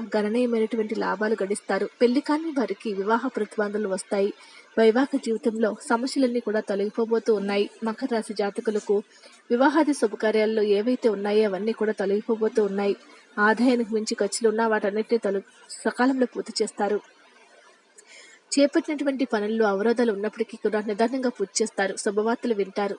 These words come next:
వాహన కొనుగోలు ప్రయత్నాలన్నీ కూడా ఫలిస్తాయి. కుటుంబ సభ్యులతో వివాహ శుభకార్యాలు హాజరవుతాయి. సమాజంలో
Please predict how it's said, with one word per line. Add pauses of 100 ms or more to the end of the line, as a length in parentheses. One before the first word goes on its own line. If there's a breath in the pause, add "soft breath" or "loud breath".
(140)
వాహన
కొనుగోలు
ప్రయత్నాలన్నీ
కూడా
ఫలిస్తాయి.
కుటుంబ
సభ్యులతో
వివాహ
శుభకార్యాలు
హాజరవుతాయి.
సమాజంలో